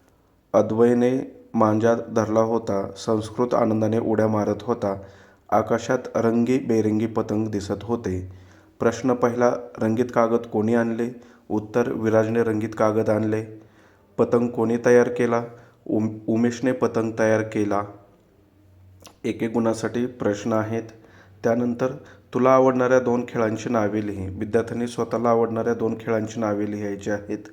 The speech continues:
लंगडी, क्रिकेट, लपाछपी, मामांचं पत्र, याप्रमाणे कुठलाही तुम्ही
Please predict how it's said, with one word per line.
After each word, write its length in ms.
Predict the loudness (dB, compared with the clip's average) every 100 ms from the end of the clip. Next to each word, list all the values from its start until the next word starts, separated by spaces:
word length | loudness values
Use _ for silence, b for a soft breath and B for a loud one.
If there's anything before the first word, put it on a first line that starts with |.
| B B B B -4
लंगडी, 500 | 2 4 4 2 0
क्रिकेट, 640 | -2 -10 -2 0 0 -2
लपाछपी, 880 | -6 -4 -4 -4 -10 -8 -8 -8 -12 -18 b b b b b b b b b b _ 0
मामांचं 520 | 2 4 2 -2 -6
पत्र, 420 | -2 -2 -2 -4
याप्रमाणे 600 | -2 -2 -2 -4 -2 -4
कुठलाही 460 | -4 -8 -4 -4 -6
तुम्ही 360 | -6 -6 -6